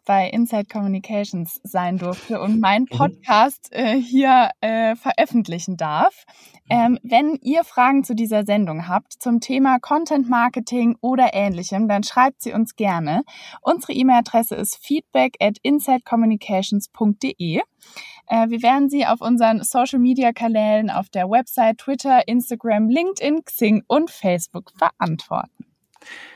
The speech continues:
Speaker 2: Und wir sind auch über jedes Feedback dankbar, auch hier über E-Mail, Social Media und natürlich auch auf Spotify und Apple Podcasts, wo man Reviews schreiben und Sterne vergeben kann und das Wichtigste,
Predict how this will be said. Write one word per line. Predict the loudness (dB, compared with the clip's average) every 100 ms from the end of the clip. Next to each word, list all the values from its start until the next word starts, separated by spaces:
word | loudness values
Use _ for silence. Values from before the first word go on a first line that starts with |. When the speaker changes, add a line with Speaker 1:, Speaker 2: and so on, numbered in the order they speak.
| -20 _ -2
Speaker 2:
Und | 0 2
wir | 0
sind | 0 -2
auch | -4
über | -4 -4 -4
jedes | -6 0 2 2 0
Feedback | -4 -2 -2 0
dankbar, | -2 0 0 2
auch | 0
hier | 2 2
über | 2 0
E-Mail, | 0 2 2
Social | 2 0 0 2
Media | 2 2 2 2
und | 0 0 0 0
natürlich | -2 0 -2 -2
auch | -6
auf | -6
Spotify | -6 -4 -4 -2 -2
und | -2
Apple | -2 -2 -2
Podcasts, | -2 -2 -2 -2
wo | -2
man | 0
Reviews | 2 2 0 -2
schreiben | -2 2 2 0
und |
Sterne | -2 0 0 0
vergeben | 0 -2 0 0
kann | 0 0
und | -2
das | -6
Wichtigste, | -4 -4 -6 -2 2 0